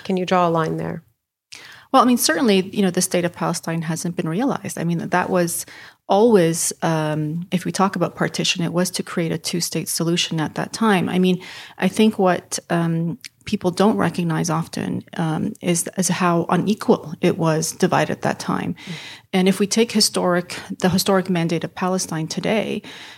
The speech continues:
Speaker 2: you know, the Palestinian people at the most recent negotiation were being offered, like, fourteen to twelve percent of that historic Palestine. And, and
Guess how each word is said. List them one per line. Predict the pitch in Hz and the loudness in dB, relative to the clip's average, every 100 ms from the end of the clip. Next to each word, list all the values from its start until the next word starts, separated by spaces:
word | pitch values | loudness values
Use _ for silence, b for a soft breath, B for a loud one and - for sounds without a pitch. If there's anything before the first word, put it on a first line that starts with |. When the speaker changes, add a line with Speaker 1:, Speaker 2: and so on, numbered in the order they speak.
| B | B
Speaker 2:
you | 202 | 2
know, | 185 175 | 2 0
the | 180 | -2
Palestinian | - 208 220 214 190 175 | -2 0 2 2 0 -2
people | 190 - 175 170 - | -4 0 2 0 0
at | 175 - | -2 0
the | |
most | 175 165 165 - | 0 0 -2 -2
recent | 170 214 214 202 160 | 2 4 4 2 2
negotiation | 160 151 - 147 - 165 - | 0 0 0 -2 -2 -2 -2
were | 180 | 0
being | 185 190 | 4 4
offered, | 170 208 208 | 2 0 0
like, | 180 156 | 0 -4
fourteen | - - - - 190 | -4 -2 0 0 0
to | 190 | 0
twelve | 180 - 175 - | -2 -2 -2 -2
percent | 185 - 233 294 | -4 0 0 0
of | 196 | -2
that | - 170 | -2 -4
historic | 170 - 165 165 | -2 -4 -4 -6
Palestine. | - - - - 202 - - B B B B | -6 -6 -4 -6 -6 -8 -10 B B B B
And, | 196 185 | -2 0
and | 196 175 | 0 -2